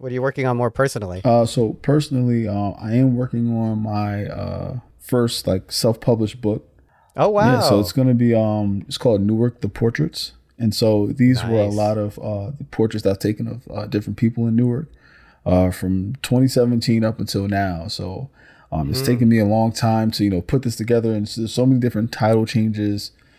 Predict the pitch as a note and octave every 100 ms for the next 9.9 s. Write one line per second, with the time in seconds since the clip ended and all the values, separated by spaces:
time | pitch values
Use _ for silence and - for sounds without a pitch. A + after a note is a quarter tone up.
0 | _ _ _ - - A#2 A#2 A#2 G#2 F#2+
1 | F#2+ G2+ G#2 G2+ G2 - - _ _ _
2 | _ - C3 C3 C#3 E3 D#3 D#3 D#3 D#3+
3 | E3 F3+ B2 B2 C3+ C3+ C#3+ G#3 - _
4 | - D#3+ F#3 F#3+ F3+ D3+ E3+ E3+ D3 C3
5 | A2+ B2+ - B2+ C3 C#3 B2+ A#2+ G#2 A#2
6 | A#2+ A2+ A2+ - A2+ A2 G2+ G2+ A#2 A#2
7 | A2 A2 A2 A2 G#2+ G2+ F#2 F#2 _ _
8 | _ _ _ _ G#2 F2 F#2 - C#3 B2
9 | A#2 A#2 A#2 A2+ A2+ G#2 F2 E2+ E2+